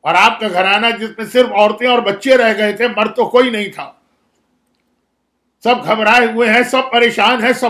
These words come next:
فریاد کر رہے ہیں، مگر ایک بیوی ایسی ہے جس کے سر پہ سرخ چادر ہے، مگر وہ صبر کا ایسا مجسمہ ہے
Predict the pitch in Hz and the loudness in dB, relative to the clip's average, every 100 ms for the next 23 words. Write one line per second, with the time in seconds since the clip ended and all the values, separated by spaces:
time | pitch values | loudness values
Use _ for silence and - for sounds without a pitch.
0 | - 220 214 214 240 240 214 202 190 165 | -4 -4 0 0 0 -2 -2 -2 -4 -8
1 | - _ _ _ _ _ _ _ _ _ | -14 _ _ _ _ _ _ _ _ _
2 | _ _ _ _ _ _ _ - 123 - | _ _ _ _ _ _ _ -20 -16 -14
3 | - 226 247 160 208 208 202 196 190 185 | -4 2 2 0 -6 -2 -2 -2 -6 -8
4 | 156 - _ _ _ _ _ _ _ _ | -8 -12 _ _ _ _ _ _ _ _
5 | _ _ _ _ _ _ _ _ _ _ | _ _ _ _ _ _ _ _ _ _
6 | _ _ _ _ _ _ _ _ _ _ | _ _ _ _ _ _ _ _ _ _
7 | _ _ _ - 160 - 190 220 247 247 | _ _ _ -14 -14 -8 -6 0 0 0
8 | 208 - 254 - 214 214 185 220 247 127 | -4 2 2 2 -4 -2 0 2 0 -2
9 | - _ _ _ _ _ _ _ _ _ | -14 _ _ _ _ _ _ _ _ _
10 | _ _ 127 180 233 247 220 - 233 262 | _ _ -2 0 2 2 0 0 2 4
11 | 226 226 220 220 262 208 196 202 - 202 | 2 0 -2 0 0 0 -2 -2 0 0
12 | 262 240 131 | 2 0 -2